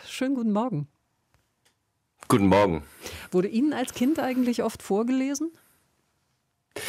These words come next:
Speaker 2: Äh, ja, täglich. Also meine Mutter hat, äh, mir jeden Abend zum Einschlafen vorgelesen und dann etwas anderes, was ganz besonders und für mich auch sehr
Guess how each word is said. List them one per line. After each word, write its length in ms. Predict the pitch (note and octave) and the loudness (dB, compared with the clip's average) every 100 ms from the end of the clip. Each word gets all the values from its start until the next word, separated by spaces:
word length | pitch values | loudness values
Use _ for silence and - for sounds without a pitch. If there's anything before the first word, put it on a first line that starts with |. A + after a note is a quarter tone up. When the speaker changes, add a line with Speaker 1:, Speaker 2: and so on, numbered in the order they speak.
| - - - - - | -6 -6 -8 -2 4
Speaker 2:
Äh, 360 | A2+ G#2 G2 | 6 6 4
ja, 280 | G#2 A#2+ F#2 | 4 4 2
täglich. 580 | - C3+ C#3+ C2+ - - - _ - - - | 0 0 2 -2 -4 -8 -14 _ -20 -18 -4
Also 200 | F#2+ F#2 | 0 4
meine 200 | F#2 G2 | 4 4
Mutter 540 | G2 A#2+ C#3 B2+ A#2 | 0 2 4 4 4
hat, 300 | A2 A2 - | 2 -2 -4
äh, 400 | B2+ A2 A2 G#2 | -2 2 2 2
mir 480 | G#2 A2 G#2+ G#2 G#2 | 0 2 4 4 4
jeden 760 | G2 F2+ A2+ B2+ C#3 C#3+ C3+ - - - | 2 0 2 2 4 4 4 2 -4 -2
Abend 420 | F2+ G2 C#3 C#3 | 2 2 0 -4
zum 160 | A2+ F#2+ | -2 0
Einschlafen 540 | F#2 C3 D3 D3 C#3+ | 0 -2 -2 -2 -2
vorgelesen 480 | D3+ D3 C#3+ C#3 C3 | -2 0 0 0 0
und 160 | A2+ | 2
dann 260 | A#2+ C3+ - | 0 0 -6
etwas 300 | - - - | -8 -6 -2
anderes, 340 | B1 - B2+ | -2 0 0
was 160 | A#2 - | -2 0
ganz 200 | A#2 B2 | 0 0
besonders 540 | - A2 A#2+ C3+ B2+ | -2 0 2 2 0
und 120 | - A2 | -2 0
für 100 | A2 | 0
mich 260 | A#2+ - | 0 0
auch 180 | - A2 | -2 -2
sehr 540 | - A#2+ A#2+ A#2 A2 | 0 4 4 4 2